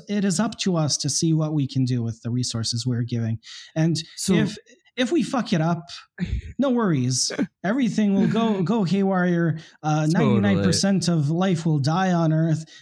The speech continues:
Speaker 1: There will still be bacteria, and it will take another two and a half billion years for something else to evolve.
Speaker 2: <laughs> But the same, the same thing could happen. That's, yeah, no, that's awesome. I, I like that a lot.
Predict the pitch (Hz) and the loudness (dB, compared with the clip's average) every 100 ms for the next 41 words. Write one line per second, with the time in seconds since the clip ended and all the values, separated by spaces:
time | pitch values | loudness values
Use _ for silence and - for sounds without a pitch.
0 | - 139 151 143 143 - 311 240 233 170 | -4 0 0 0 -2 -2 0 2 0 0
1 | 185 170 - 190 180 175 165 - - 127 | -2 -2 -2 0 2 0 -2 -6 -6 -2
2 | 131 135 127 123 131 180 165 131 131 220 | -2 -2 -4 -2 0 0 0 0 0 0
3 | 262 202 160 - - 185 190 156 127 170 | 0 0 -2 -8 -2 0 2 2 2 0
4 | 160 160 _ - 175 208 170 160 165 160 | 0 -4 _ -4 0 2 2 2 4 2
5 | 160 143 131 151 139 139 113 - - 110 | 0 -2 0 0 2 0 0 -2 0 0
6 | 110 107 113 - _ - 285 277 233 - | -2 -4 -6 -10 _ -4 -2 -2 -6 -10
7 | _ 165 147 127 143 120 - 170 208 143 | _ -2 0 0 0 0 -4 -4 0 0
8 | 123 101 95 78 - 113 139 - 131 120 | 0 -2 -2 -4 -10 -8 -8 -2 -2 -2
9 | 113 110 101 90 104 95 92 98 101 90 | -2 -2 0 0 -2 0 -2 -2 -2 -4
10 | 87 71 73 - 107 104 104 - 107 98 | -6 -12 -16 -10 -6 -6 -6 -6 -6 -8
11 | 92 87 90 80 | -10 -12 -12 -12